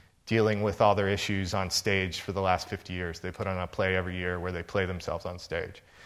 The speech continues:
So, um, you know, another kind of example of people that I love that are using art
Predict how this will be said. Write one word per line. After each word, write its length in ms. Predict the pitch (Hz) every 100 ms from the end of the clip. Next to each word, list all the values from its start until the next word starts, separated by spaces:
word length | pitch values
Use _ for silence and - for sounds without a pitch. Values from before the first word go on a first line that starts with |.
| -
So, 520 | - 110 95 90 87 -
um, 540 | 101 87 85 85 87 - -
you 100 | 107
know, 260 | 87 87 -
another 560 | 95 95 92 90 85 -
kind 160 | 104
of 100 | 90
example 440 | 87 92 92 - 90
of 120 | 87
people 280 | - 95 92
that 160 | 92
I 80 | 90
love 400 | 90 95 92 -
that 160 | 92 92
are 60 |
using 320 | 98 95 95 -
art 340 | 98 92 -